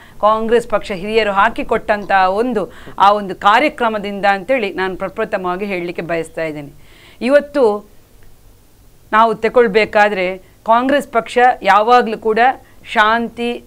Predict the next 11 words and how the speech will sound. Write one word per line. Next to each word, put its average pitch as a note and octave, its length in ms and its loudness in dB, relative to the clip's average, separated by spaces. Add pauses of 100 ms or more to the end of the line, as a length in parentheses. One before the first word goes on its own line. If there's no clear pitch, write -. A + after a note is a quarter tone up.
(160)
ಸಾಮರಸ್ಯ, G#3 800 0 (100)
ಐಕ್ಯತೆ, G#3 840 -4 (180)
ರಾಷ್ಟ್ರೀಯತೆಯನ್ನೇ G#3 920 0
ಬಯಸ್ತದೆ. E3+ 580 -6 (360)
ನಾವು B3 280 4
ಎಂದೂ A#3+ 360 0
ಕೂಡ B3 200 0 (140)
ಗಲಾಟೆ A3 600 2
ದೊಂಬಿಗೆ G3+ 400 -6
ನಾವು F#3+ 240 -8
ಬಯಸುವುದಿಲ್ಲ. D#3+ 580 -8